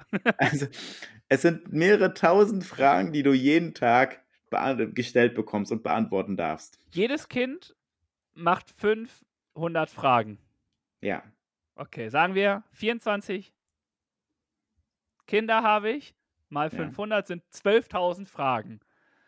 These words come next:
Speaker 1: Ich rechne jetzt einfach mal
Speaker 2: Durch vierundzwanzig mal acht Stunden, wenn sie acht Stunden da sind.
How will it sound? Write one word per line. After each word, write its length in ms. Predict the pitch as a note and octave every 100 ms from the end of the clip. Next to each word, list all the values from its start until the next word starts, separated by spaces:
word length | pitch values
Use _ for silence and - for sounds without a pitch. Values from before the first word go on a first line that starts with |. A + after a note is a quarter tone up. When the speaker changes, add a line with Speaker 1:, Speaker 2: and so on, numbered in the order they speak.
| _ _ _ _ _ _ -
Speaker 1:
Ich 200 | C3 -
rechne 240 | G#3 A3+
jetzt 140 | F#3+
einfach 320 | F3+ F#3 F#3+ F3
mal 560 | D#3 D#3+ D#3 D3+ D3+ - _ _
Speaker 2:
Durch 220 | C3 C#3
vierundzwanzig 800 | - B2+ A#2 A#2 C3 D#3 F#3 F#3+
mal 180 | D3+ C#3+
acht 200 | C3 -
Stunden, 540 | - B2 G#2 E2+ F2
wenn 140 | F#2 G2
sie 120 | G2
acht 160 | G2 -
Stunden 240 | G#2+ F#2+
da 180 | F2 F2
sind. 300 | E2 E2